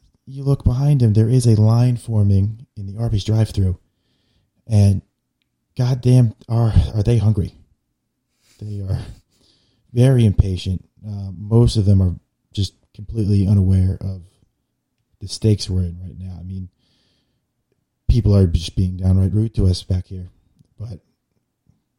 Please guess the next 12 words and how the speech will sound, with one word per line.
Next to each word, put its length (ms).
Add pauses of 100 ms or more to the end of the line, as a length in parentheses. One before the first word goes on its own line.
(240)
Jimmy's, 380
Jimmy's 360
just 240
doing 220
great. 320
He's, 260
he's 220
so 420 (160)
laser 400
focused 460
in. 160 (800)
So, 400